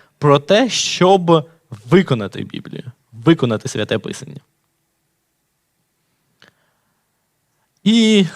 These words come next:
останній уривок, який ми розглянемо, це вже після смерті Ісуса.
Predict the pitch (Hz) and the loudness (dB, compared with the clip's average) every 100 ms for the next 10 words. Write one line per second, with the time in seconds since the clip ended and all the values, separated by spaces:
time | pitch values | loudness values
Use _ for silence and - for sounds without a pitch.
0 | - - - - 160 - - 127 107 104 | -14 -20 -10 -2 -2 2 2 2 -2 -8
1 | _ _ _ _ 160 220 180 - 123 117 | _ _ _ _ 0 2 2 -2 -6 -2
2 | 127 120 131 185 214 151 120 117 - _ | 0 0 0 2 2 0 -2 -2 -6 _
3 | _ - - - 156 139 117 - _ _ | _ -20 -10 0 4 6 4 0 _ _
4 | _ - 123 113 - 160 - 104 127 120 | _ -2 0 0 -2 -4 -2 -4 -2 -2
5 | - 160 226 226 185 | -2 -4 -4 -2 -4